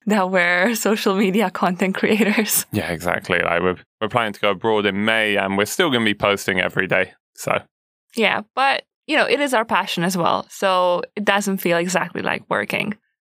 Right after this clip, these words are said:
Speaker 1: But I'm very excited about going to the Cotswolds. It's going to be my first time, and I've heard really good things, and I've seen really nice pictures, so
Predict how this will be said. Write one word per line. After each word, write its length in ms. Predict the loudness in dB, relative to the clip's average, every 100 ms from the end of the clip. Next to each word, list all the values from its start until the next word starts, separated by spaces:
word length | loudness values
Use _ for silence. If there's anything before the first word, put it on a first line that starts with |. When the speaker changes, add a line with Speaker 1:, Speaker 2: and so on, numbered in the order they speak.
| _
Speaker 1:
But 220 | -2 0
I'm 100 | 0
very 180 | 0 0
excited 360 | 0 0 0
about 180 | 0 0
going 220 | 0 0
to 100 | 0
the 80 | -2
Cotswolds. 720 | 0 -2 0 0 2 2 0
It's 140 | -4 -2
going 240 | 0 0
to 100 | 0
be 180 | 0 0
my 160 | 0 0
first 360 | -2 -2 -2
time, 400 | 0 2 2 0
and 120 | 0
I've 120 | 0 0
heard 360 | 0 2 0 0
really 180 | 0
good 220 | 2 0 0
things, 380 | 2 2 0
and 100 | 0
I've 120 | -2 0
seen 440 | -2 0 -2 -4
really 520 | -8 -4 0 2 2 0
nice 240 | 0 -2
pictures, 440 | -4 -2 -2 -2
so 460 | -2 -2 -2 -2 -6